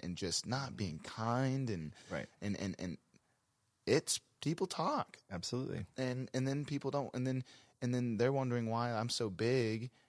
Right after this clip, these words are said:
Speaker 1: and I have all these followers, but no one wants to work with me. Like, what's
Speaker 2: Mm-hmm.
Speaker 1: going on? The reality is, like, people kinda know you're a jerk.
Speaker 2: Right.
Speaker 1: And
Speaker 2: Right.
Speaker 1: no one, we don't wanna be around jerks. Like, I don't wanna, I don't wanna be around that energy. Like,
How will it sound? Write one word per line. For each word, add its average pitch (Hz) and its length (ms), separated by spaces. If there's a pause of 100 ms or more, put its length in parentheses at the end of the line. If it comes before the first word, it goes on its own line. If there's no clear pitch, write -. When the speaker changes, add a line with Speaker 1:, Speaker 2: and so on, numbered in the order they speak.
Speaker 1:
and 110 120
I 107 40
have 113 120
all 107 120
these 98 140
followers, 113 420
but 87 120
no 101 160
one 117 180
wants 110 180
to 95 100
work 101 340
with 98 200
me. 101 140
Like, 95 180
what's 104 160
Speaker 2:
Mm-hmm. 113 100
Speaker 1:
going 104 140
on? 127 360 (280)
The - 80
reality 135 360
is, 120 100
like, 117 140
people 131 280
kinda 123 260
know 123 160
you're 131 200
a - 20
jerk. 107 680
Speaker 2:
Right. 87 180 (580)
Speaker 1:
And 117 280
Speaker 2:
Right. - 120
Speaker 1:
no 123 140
one, 143 420
we 147 120
don't 202 120
wanna 143 180
be 110 180
around 98 340
jerks. 101 320
Like, 113 100
I 113 120
don't 139 280
wanna, 101 280 (560)
I 107 60
don't 156 100
wanna 151 120
be 107 140
around 87 260
that 87 140
energy. 110 440
Like, 104 300